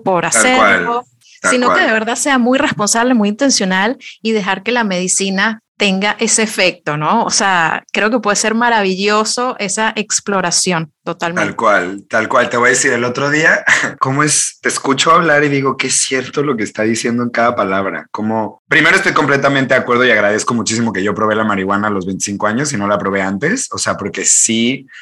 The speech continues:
Speaker 2: entiendo que nuestro cerebro se desarrolla de cierta manera y hasta tal edad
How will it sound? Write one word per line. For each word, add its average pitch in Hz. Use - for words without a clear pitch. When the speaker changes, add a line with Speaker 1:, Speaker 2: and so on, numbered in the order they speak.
Speaker 2:
entiendo 120
que 117
nuestro 104
cerebro 107
se 110
desarrolla 104
de 107
cierta 107
manera 110
y 113
hasta 87
tal 113
edad 120